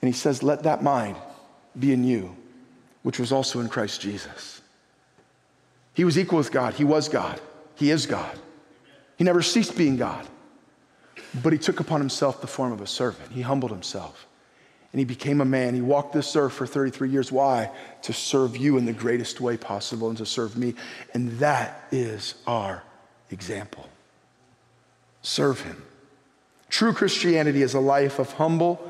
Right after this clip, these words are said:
selfless, sacrificial service.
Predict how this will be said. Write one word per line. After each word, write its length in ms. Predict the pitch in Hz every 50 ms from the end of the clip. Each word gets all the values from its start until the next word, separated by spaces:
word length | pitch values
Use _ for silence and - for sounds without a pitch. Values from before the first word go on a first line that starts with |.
| - - - - -
selfless, 840 | - - - - 147 139 139 - - 143 139 139 - - - - - - - -
sacrificial 880 | - - - - - 131 135 - 131 113 - - - 120 - - - 107
service. 680 | 101 - - 98 101 95 82 82 73 - - - -